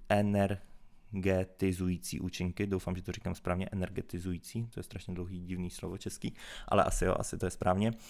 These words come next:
Eh, tak, eh, tahle forma vás prostě nakopne, dodávám energii. Používal jsem ho dřív, dvě kapsle denně, taky jsem to objednával z Brain Marketu. Teď už jsem si ho nekupoval a řekl jsem si, že budu používat, eh,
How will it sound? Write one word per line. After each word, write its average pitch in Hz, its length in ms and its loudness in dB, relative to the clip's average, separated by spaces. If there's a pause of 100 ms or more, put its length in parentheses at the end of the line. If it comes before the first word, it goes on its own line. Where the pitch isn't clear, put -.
(480)
Eh, 92 260 4 (280)
tak, 101 540 8
eh, 98 140 6
tahle 117 320 4
forma 110 280 4
vás 104 400 4
prostě - 260 0
nakopne, 95 440 2
dodávám 95 480 4
energii. 85 480 0 (140)
Používal 110 400 4
jsem 123 160 0
ho 107 100 4
dřív, 95 560 0 (200)
dvě 101 200 4
kapsle 92 760 4 (240)
denně, 110 340 6
taky 107 200 -4
jsem 101 140 -2
to 95 100 0
objednával 98 400 4
z 95 40 -2
Brain 98 220 2
Marketu. 95 500 0 (380)
Teď 107 140 0
už 113 80 4
jsem 117 120 2
si 131 120 2
ho 123 40 6
nekupoval 95 880 4
a 92 360 6
řekl 98 260 -4
jsem 95 300 -2
si, 92 320 0
že 90 120 0
budu 87 200 -4
používat, 90 1000 0
eh, 90 400 -2